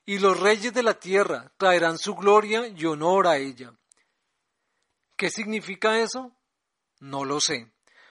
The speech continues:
pero para que lo averigüemos debemos estar allí. Sigamos en el verso veinticinco. "Y sus puertas nunca serán cerradas de día,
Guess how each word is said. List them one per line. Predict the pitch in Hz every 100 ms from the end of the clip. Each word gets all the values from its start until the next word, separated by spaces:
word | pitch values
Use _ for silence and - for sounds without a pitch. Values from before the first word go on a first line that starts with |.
| _
pero | - 185 185
para | 196 185
que | 190
lo | 180
averigüemos | 175 165 151 196 208 226 214
debemos | 160 156 170 208 226
estar | 196 - 139
allí. | 139 120 117 117 _ _ _ _ _ _
Sigamos | - 160 208 214 135 - -
en | 170 165
el | 143
verso | 180 190 202
veinticinco. | 202 151 135 151 127 127 131 _ _ _ _ _ - _ _ _ _ -
"Y | 202 196
sus | 214 -
puertas | - 220 226 226 247 220
nunca | 247 240 262 233
serán | 208 165 160
cerradas | - 185 185 202 208 202
de | 180
día, | 151 175 143 113